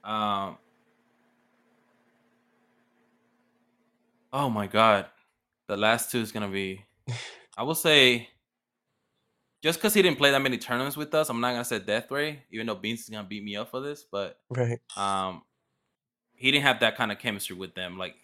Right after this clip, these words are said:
Speaker 1: you know, he's super talented and he knew how to play with them, but he didn't, then, like, then he didn't play that many games with them. But I would say Moneybag and Replays.
Speaker 2: Moneybag was great.
Speaker 1: Moneybag, you know, the, his first tournament, well, he's, he had never played B O four until he played in a tournament with us.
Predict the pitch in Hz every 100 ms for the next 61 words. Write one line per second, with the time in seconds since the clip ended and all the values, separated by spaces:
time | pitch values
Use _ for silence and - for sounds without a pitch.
0 | - 139 120 127 131 180 143 120 127 143
1 | 156 165 117 107 117 120 127 107 - 127
2 | 147 165 143 110 117 123 117 - 117 113
3 | 107 107 110 104 123 127 123 117 104 101
4 | 98 87 95 98 - - 92 90 _ _
5 | _ _ 120 131 135 135 110 120 113 110
6 | 95 95 95 90 90 87 _ _ _ _
7 | _ 131 160 170 127 120 113 117 117 -
8 | _ _ _ _ _ _ _ _ _ _
9 | _ - 151 190 196 180 151 180 185 160
10 | 139 120 - 131 - 131 139 - 135 143
11 | 147 143 127 - 127 120 120 - _ _
12 | 147 147 131 143 156 - 135 123 127 110
13 | 127 113 101 - 107 104 107 120 107 98
14 | - 101 82 80 _ _